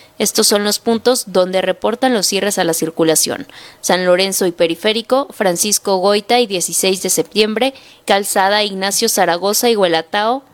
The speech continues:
División del Norte y Muyuguarda, Avenida Revolución y Doctor Galvez, Constituyentes y Reforma,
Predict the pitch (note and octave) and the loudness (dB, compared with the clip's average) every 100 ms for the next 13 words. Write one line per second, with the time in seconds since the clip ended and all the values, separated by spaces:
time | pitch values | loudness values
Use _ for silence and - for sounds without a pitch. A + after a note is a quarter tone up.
0 | _ - - G#3 A3 G#3+ - G#3 G#3+ A3 | _ -18 -8 0 0 2 0 0 0 0
1 | G3+ G3 G#3 B3+ B3 A3+ F#3 E3+ G3+ A#3 | 2 0 0 0 2 2 0 2 0 0
2 | C4+ D4+ - G3+ F#3+ G3 G#3 G3+ F3+ F3 | 0 -2 -4 -4 -2 0 0 0 -2 0
3 | - G3+ A#3 G#3+ F3+ G3 F#3+ F3+ F3 F#3 | 0 2 2 2 0 0 2 2 2 2
4 | C4 - - - _ - G#3 G3+ G3+ - | 0 0 -10 -20 _ -6 -4 -2 -4 -4
5 | G3+ G3+ G#3 G#3 G3+ - G#3 F3+ - A3+ | 0 0 0 -2 -2 -4 -2 -2 0 0
6 | A#3 A#3 | 0 -2